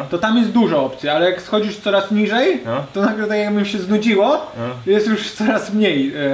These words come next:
Speaker 1: e, do, do zmiany.
Speaker 2: No.
Speaker 1: Na przykład, e, w tej grze też możesz wybrać, czy widać twojego donga.
Speaker 2: <laughs> A, tak? To śmieszne.
Speaker 1: Masz opcję,
Speaker 2: No.
Speaker 1: że be-, bez donga i wtedy w slipach
Speaker 2: No.
Speaker 1: chodzisz,
Speaker 2: No.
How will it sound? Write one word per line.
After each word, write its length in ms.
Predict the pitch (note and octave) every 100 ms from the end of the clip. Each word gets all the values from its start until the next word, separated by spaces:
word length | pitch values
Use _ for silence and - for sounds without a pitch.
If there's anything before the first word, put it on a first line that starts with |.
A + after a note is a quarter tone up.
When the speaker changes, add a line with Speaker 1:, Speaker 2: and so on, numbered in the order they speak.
| C#3 C#3
Speaker 1:
e, 40 |
do, 240 | C3+ C#3+ C#3
do 240 | D3 D3+
zmiany. 360 | C#3+ C3+ B2+ A#2+ - -
Speaker 2:
No. 300 | A#2+ B2+ D3 - E3
Speaker 1:
Na 100 | D3+
przykład, 380 | F#3 E3+ - F#3+ E3
e, 280 | D3+ D3 D3+ - - - -
w 40 |
tej 180 | F#3 G#3
grze 240 | C#3+ D3
też 180 | - -
możesz 260 | F3 E3+ D#3
wybrać, 480 | D#3 C3+ D#3 - - - - -
czy 420 | - D#3+ D#3+ A#3+ A#3 - D3+
widać 300 | D#3 E3+ F#3
twojego 520 | - E3 D#3 C#3+ F#3 G3+
donga. 400 | D4+ G#3+ C3+ A#2+ - - -
Speaker 2:
<laughs> 80 |
A, 240 | - G#3+ G3+
tak? 220 | A3+ D4 - -
To 80 | D3+
śmieszne. 340 | A#2+ G#2 G#2+
Speaker 1:
Masz 200 | F3+ F3+
opcję, 280 | D3 - C#3+
Speaker 2:
No. 100 | B2
Speaker 1:
że 60 | C#3+
be-, 200 | F3 D#3
bez 220 | E3 C#3
donga 440 | C#3+ C#3 E3 -
i 100 | E3+
wtedy 280 | - D#3+ D3+
w 40 | D#3
slipach 520 | E3 C3+ D#3 A3 -
Speaker 2:
No. 60 | C#3+
Speaker 1:
chodzisz, 340 | G#3 G3 E4+ -
Speaker 2:
No. 60 | -